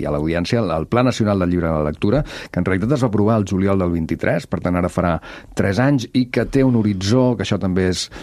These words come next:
era una novetat important de destacar, fins al dos mil trenta, no? És a dir, que és a llarg recorregut com s'han de fer aquestes coses.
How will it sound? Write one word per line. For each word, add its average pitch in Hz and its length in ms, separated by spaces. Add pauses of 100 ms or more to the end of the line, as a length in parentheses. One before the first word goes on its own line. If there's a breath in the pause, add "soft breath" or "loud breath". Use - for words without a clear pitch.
(200 loud breath)
era 87 220
una 87 160
novetat 87 380
important 90 400
de 87 100
destacar, 104 460
fins 95 200
al 90 100
dos 90 140
mil 90 160
trenta, 76 360
no? 80 140
És 87 100
a 85 60
dir, 80 120
que 76 240
és 95 100
a 98 80
llarg 92 220
recorregut 104 460
com 101 120
s'han 98 180
de 92 100
fer 98 100
aquestes 85 300
coses. 101 400